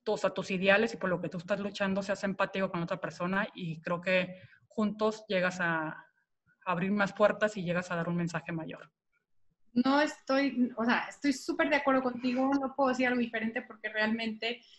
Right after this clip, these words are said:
Speaker 2: eh, creo que es una gran oportunidad la que me das tú a mí de poder ser parte de este movimiento. Estoy segura que va a ser todo un éxito, que nos vamos a sumar,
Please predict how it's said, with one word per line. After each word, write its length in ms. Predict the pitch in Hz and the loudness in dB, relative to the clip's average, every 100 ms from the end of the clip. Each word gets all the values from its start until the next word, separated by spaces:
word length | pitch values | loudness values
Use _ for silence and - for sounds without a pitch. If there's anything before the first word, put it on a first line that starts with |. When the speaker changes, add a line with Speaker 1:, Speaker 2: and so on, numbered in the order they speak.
| _ | _
Speaker 2:
eh, 120 | 208 202 | -6 -4
creo 160 | 220 | -4
que 60 | 226 | -4
es 100 | 240 | 2
una 120 | 233 | 2
gran 240 | 214 214 | 4 2
oportunidad 480 | 220 208 - 196 202 | 0 -4 -10 -6 -2
la 160 | 208 214 | 0 0
que 100 | 202 | -2
me 140 | 196 | -2
das 240 | 220 233 - | 0 -2 -2
tú 140 | 285 | 2
a 100 | 311 | 2
mí 380 | 233 208 247 359 | 2 2 2 0
de 160 | - 202 | -4 -8
poder 260 | - 208 | -4 -4
ser 200 | 214 240 | -4 -4
parte 240 | - 214 214 | -4 -2 -2
de 60 | |
este 300 | 208 - - | -4 -6 -4
movimiento. 920 | 220 196 185 190 208 208 214 240 330 - _ - | -2 -2 -4 -4 -4 -2 0 2 0 -2 _ -8
Estoy 220 | 214 240 | 0 2
segura 320 | 247 247 240 | 4 4 4
que 80 | 233 | 2
va 60 | |
a 40 | 208 | 0
ser 200 | 226 220 | -2 -2
todo 180 | 214 214 | 0 2
un 140 | 214 | 4
éxito, 400 | 208 - - 214 | 2 0 -2 -2
que 100 | 214 | -2
nos 140 | 196 | -4
vamos 200 | 208 226 | 2 4
a 60 | 233 | 2
sumar, 520 | 220 196 202 196 202 | 0 -4 0 2 0